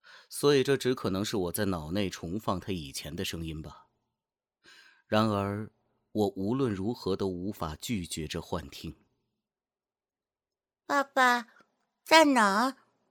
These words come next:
Speaker 2: 不在啊。
Speaker 1: 我一把抓起对讲机，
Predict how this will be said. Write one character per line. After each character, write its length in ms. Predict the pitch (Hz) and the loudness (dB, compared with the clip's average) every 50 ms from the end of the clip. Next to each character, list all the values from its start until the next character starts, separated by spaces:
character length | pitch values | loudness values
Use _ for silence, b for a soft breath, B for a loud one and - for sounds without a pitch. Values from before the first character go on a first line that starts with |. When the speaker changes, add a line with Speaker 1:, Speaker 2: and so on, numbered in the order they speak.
| _ _ _ _ _ _ _ _ _ _ - 165 160 - - | _ _ _ _ _ _ _ _ _ _ -20 -20 -20 -16 -12
Speaker 2:
不 220 | - 175 196 208 208 - _ _ | -8 -4 -4 -4 -4 -6 _ _
在 540 | - 254 240 247 247 247 240 226 208 196 185 | -2 0 2 2 4 4 4 2 2 2 0
啊。 400 | 175 175 170 175 175 170 180 - _ _ _ _ _ _ _ _ _ _ _ - - - - - - - - - - - - - - - - - - - - - - - - - - - - - - - _ _ _ _ _ _ _ _ _ _ _ _ _ _ _ _ _ _ _ _ _ _ _ _ _ _ _ _ _ _ _ _ _ _ _ _ _ _ _ _ _ _ _ _ - | 0 -2 -4 -6 -8 -12 -16 -20 _ _ _ _ _ _ _ _ _ _ _ -6 -2 0 0 0 0 0 -2 -2 -4 -4 -4 -6 -6 -8 -8 -8 -10 -10 -12 -12 -14 -14 -16 -16 -16 -18 -20 -20 -20 -20 _ _ _ _ _ _ _ _ _ _ _ _ _ _ _ _ _ _ _ _ _ _ _ _ _ _ _ _ _ _ _ _ _ _ _ _ _ _ _ _ _ _ _ _ -2
Speaker 1:
我 140 | - 123 131 | 0 2 2
一 220 | 165 185 165 127 | 2 2 0 0
把 180 | - 101 90 92 | 2 0 0 0
抓 200 | - 120 110 107 | 2 2 0 0
起 100 | - 98 | 0 -2
对 160 | - 113 101 | -2 -2 -2
讲 180 | - 80 73 | -2 -4 -8
机， 280 | 69 - 104 101 - _ | -8 -6 -6 -6 -8 _